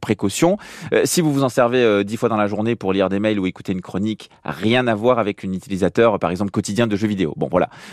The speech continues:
Vous avez aussi un score de résistance aux chutes et un autre de réparabilité avec une lettre de A à E. Enfin, la résistance aux chutes, je le disais, mais aussi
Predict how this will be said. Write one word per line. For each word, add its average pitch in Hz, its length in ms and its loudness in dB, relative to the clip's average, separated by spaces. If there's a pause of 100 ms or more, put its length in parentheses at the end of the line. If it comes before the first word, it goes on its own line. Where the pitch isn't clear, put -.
Vous 127 120 4
avez 151 140 4
aussi 170 360 0
un 131 140 2
score 139 320 2
de - 80 -4
résistance 180 800 2
aux 120 80 0
chutes - 400 -4 (420)
et 190 140 8
un 165 120 4
autre 180 240 0
de 120 120 4
réparabilité 127 840 2
avec 117 220 2
une 110 80 -2
lettre 113 240 0
de 98 220 4
A 123 180 0
à - 180 -2
E. 101 200 2
Enfin, 160 400 2 (340)
la 113 160 2
résistance 131 640 -2
aux - 20 -4
chutes, 113 240 -8
je 110 60 -8
le 110 60 2
disais, 123 240 -2
mais 131 100 0
aussi 147 320 -2